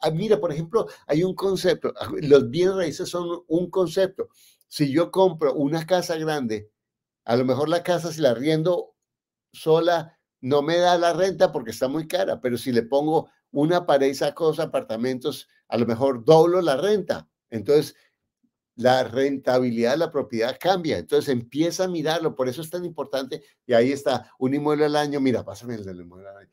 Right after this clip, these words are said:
Un inmueble al año para que tú mires qué comprar y cómo comprar. Eso es,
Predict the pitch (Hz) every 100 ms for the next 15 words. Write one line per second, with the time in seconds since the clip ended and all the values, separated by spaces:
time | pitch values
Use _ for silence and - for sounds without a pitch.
0 | _ _ 135 143 160 160 156 151 160 165
1 | 170 - _ - 117 101 110 101 131 151
2 | 160 160 - 170 170 175 160 170 165 160
3 | 151 151 127 - 107 78 _ _ _ -
4 | 147 165 170 160 - 147 127